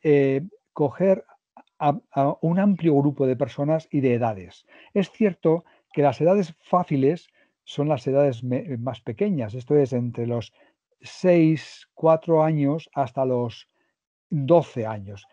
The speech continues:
La edad difícil para llevar al jardín y, y, y, y meterles,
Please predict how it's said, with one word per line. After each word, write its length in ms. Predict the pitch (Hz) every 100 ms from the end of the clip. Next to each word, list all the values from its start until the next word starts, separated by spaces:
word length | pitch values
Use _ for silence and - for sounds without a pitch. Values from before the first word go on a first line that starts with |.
| _ _ - _
La 180 | 180 151
edad 160 | 165 202
difícil 720 | 214 240 208 180 165 190 214 _ _
para 240 | 208 151
llevar 260 | 135 139 156
al 120 | 170
jardín 600 | - 143 143 160 127 135 _ _ _ _ _
y, 100 | 143
y, 500 | 123 202 139 147 175
y, 100 | 135 -
y 80 | 135
meterles, 640 | 127 160 165 175 -